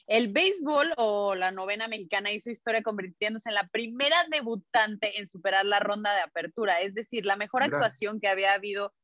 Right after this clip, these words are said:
Speaker 1: en este deporte cuando se debutaba era el quinto lugar que consiguió Italia en Sydney dos mil. Entonces, eso te habla también, pues, de lo bien que lo hizo México. Sí, eran pocos equipos,
Speaker 2: Claro.
Speaker 1: sí había potencias mundiales, como ya lo decías, con Estados Unidos, pero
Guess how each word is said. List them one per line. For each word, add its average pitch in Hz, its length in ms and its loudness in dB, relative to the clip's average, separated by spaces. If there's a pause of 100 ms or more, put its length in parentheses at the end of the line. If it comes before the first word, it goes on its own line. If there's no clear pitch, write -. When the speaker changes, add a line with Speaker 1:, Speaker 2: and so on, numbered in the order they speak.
(140)
Speaker 1:
en 196 300 0
este 220 300 -2
deporte 208 580 0
cuando 175 340 -2
se 180 180 -4
debutaba 180 520 0
era 196 240 0
el 202 160 -2
quinto 269 320 -6
lugar 208 320 -2
que - 140 -12
consiguió 180 440 -8
Italia 185 640 2
en 175 160 -10
Sydney 190 380 -10
dos 165 240 -2
mil. 190 180 0
Entonces, 226 460 -4
eso 311 260 -2
te 440 60 2
habla 330 240 4
también, 226 400 0 (300)
pues, 277 180 4
de 226 300 2
lo 247 260 4
bien 262 640 -2
que 339 100 -4
lo 277 240 -4
hizo 226 320 -6
México. 196 360 -2
Sí, 240 320 0
eran 226 220 2
pocos 196 300 -4
equipos, 202 540 -2
Speaker 2:
Claro. 190 120 -4
Speaker 1:
sí 233 360 -2
había 220 420 4 (260)
potencias 233 580 0
mundiales, 208 500 -2
como 190 200 -10
ya 196 180 2
lo 202 120 2
decías, 196 560 -4
con 196 180 -8
Estados 190 480 -4
Unidos, 202 420 -4
pero 190 260 2